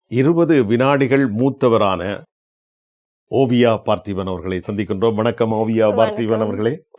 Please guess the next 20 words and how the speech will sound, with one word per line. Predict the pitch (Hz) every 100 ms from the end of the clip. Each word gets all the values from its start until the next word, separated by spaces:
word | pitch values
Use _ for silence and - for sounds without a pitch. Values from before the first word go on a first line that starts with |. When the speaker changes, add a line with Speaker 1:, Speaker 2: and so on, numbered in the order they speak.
| 240 - _ _ _ _ _ _ _ _ -
Speaker 1:
உங்களை | 107 107 110 107 101 -
சந்திப்பதில் | 139 143 143 156
உண்மையிலே | 143 135 143 143 151 143 -
மகிழ்ச்சியாக | 104 123 139 143 131 107
இருக்கிறது. | 95 85 80
பெரிய | 113 107 120
பெரிய | 110 123
கலைஞர்கள், | 113 107 104 104 92 95 101 _
Speaker 2:
<laughs> | 247 254 269 233
Speaker 1:
பெரிய | 131 123 113
எழுத்தாளர்கள், | 110 117 107 101 98 98 98
Speaker 2:
நன்றி. | 120 226 226 202 -
Speaker 1:
ஆ, | 110 156 180 _ _ _
ஆ, | 98 101
பெரியவர்களை | - 117 113 104 90 98
எல்லாம் | 117 135
நாங்கள் | 120 107 104
சந்தித்து | - 104 107 - 101 98 90
செவ்வி | 90 - 113 101
கண்டிருக்கின்றோம். | 104 95 90 85 85 82 87